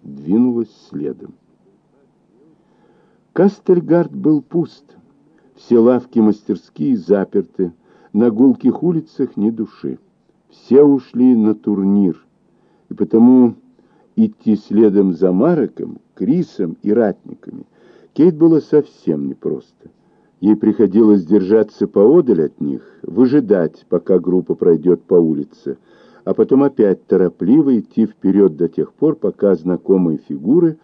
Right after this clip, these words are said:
снова не окажутся у нее на виду, и снова прятаться за угол. Она отлично понимала, что такое поведение должно показаться странным любому, кто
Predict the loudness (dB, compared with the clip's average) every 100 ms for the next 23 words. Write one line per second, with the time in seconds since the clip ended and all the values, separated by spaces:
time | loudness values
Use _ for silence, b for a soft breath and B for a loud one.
0 | b b b _ -4 0 2 4 2 0
1 | -4 -4 -2 -2 -2 -2 -6 -6 -4 -4
2 | -4 -4 -2 -2 -2 -6 -4 0 0 -2
3 | b b b b -2 -2 -2 0 2 2
4 | 0 -2 -2 -4 -16 _ -4 -4 -4 -14
5 | -12 -10 -10 -12 -16 -20 _ _ _ _
6 | b b b b b -2 0 0 -2 -6
7 | -4 -6 -4 -6 -4 -2 -2 -4 -6 -4
8 | -2 -2 0 2 2 0 -2 -4 0 2
9 | 2 0 0 0 0 -2 -2 -4 -4 -2
10 | -2 -6 _ -14 -14 _ -4 -2 0 0
11 | -2 -2 -2 2 2 2 -2 -4 0 0